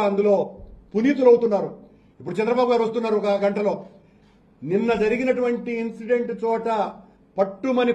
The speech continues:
పదహైదు మంది పోలీసు వాళ్ళు కూడా లేరు. ఈ రోజున చనిపోయినటువంటి వాళ్ళను చూడ్డానికి వస్తున్న చంద్రబాబు గారిని భద్రత కల్పించడానికి మాత్రం దాదాపు రెండు వేల మంది పోలీసు వాళ్ళు మొత్తం సమాయత్తమవుతున్నారు. అంటే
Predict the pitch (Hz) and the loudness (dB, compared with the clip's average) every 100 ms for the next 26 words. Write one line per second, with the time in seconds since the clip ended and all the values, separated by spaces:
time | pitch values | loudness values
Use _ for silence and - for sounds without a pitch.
0 | 214 208 226 220 220 214 214 208 240 240 | 0 -2 -2 -2 -4 -4 -2 -2 -2 -2
1 | 240 233 226 226 220 220 208 214 214 262 | -4 -2 -2 -2 -2 -2 0 0 2 0
2 | 285 - - - 160 202 240 262 247 214 | -2 -8 -20 -12 0 4 4 4 -2 -2
3 | 247 262 254 240 233 233 233 233 233 220 | -2 -2 0 0 0 2 2 0 -4 -4
4 | 233 240 240 233 220 220 220 202 214 233 | -2 -2 -2 -4 -6 -6 -6 -6 -4 0
5 | 233 226 220 208 214 208 202 - - - | 0 0 -2 -2 -2 -2 -2 -4 -14 -20
6 | _ _ _ _ _ _ - 165 190 277 | _ _ _ _ _ _ -10 -4 -2 0
7 | 269 247 233 233 233 233 233 220 220 220 | 0 0 0 -2 -2 -2 -2 -4 -4 -4
8 | 254 240 220 226 208 214 208 214 208 202 | -4 -2 -2 -2 -2 0 0 0 -2 -4
9 | 190 226 233 214 202 196 185 180 - - | -2 -2 -2 0 0 0 -4 -8 -14 -20
10 | _ _ _ 156 185 202 185 202 196 190 | _ _ _ -10 -6 -4 -2 0 0 0
11 | 175 165 160 147 139 - _ _ - 151 | -8 -10 -10 -12 -14 -20 _ _ -18 -6